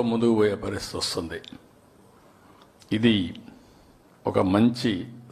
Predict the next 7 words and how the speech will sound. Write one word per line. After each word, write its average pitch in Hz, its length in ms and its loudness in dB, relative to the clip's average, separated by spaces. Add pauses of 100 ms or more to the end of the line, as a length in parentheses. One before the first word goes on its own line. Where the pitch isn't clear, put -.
(100)
సాంప్రదాయం 104 680 2
అని 98 120 0
చెప్పి 98 200 -2
కూడా 98 160 2
నేను 95 140 2
మీకు 92 200 -8
తెలియజేస్తున్నా. 98 680 4